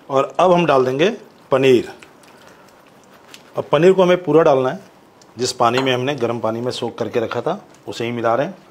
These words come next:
और मिलाएंगे यहाँ पे स्वाद अनुसार नमक। अच्छे से चला लेंगे। और ग्रेवी में लास्ट में थोड़ा सा रिचनेस देने के लिए, स्वाद बढ़ाने के लिए डाली जाती है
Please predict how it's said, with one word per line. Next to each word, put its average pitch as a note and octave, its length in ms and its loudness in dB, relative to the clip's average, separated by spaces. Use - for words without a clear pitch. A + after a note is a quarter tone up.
और A#2+ 80 -8
मिलाएंगे A2+ 460 0
यहाँ G#2+ 220 -4
पे F3+ 220 -4
स्वाद A2 320 0
अनुसार G#2 380 -2
नमक। G2+ 460 -6
अच्छे B2+ 320 -2
से C#3 140 0
चला A#2 300 0
लेंगे। C3+ 260 0
और C3 180 -2
ग्रेवी D3 300 2
में F3+ 140 4
लास्ट C#3+ 480 2
में D3+ 240 -6
थोड़ा D3+ 220 2
सा D#3 140 2
रिचनेस C#3+ 480 -2
देने A#2+ 260 -2
के G#2+ 160 -12
लिए, B2 180 0
स्वाद C3+ 320 2
बढ़ाने A2+ 360 0
के B2+ 100 -8
लिए D3 100 2
डाली B2 240 2
जाती A#2+ 280 0
है C3 180 0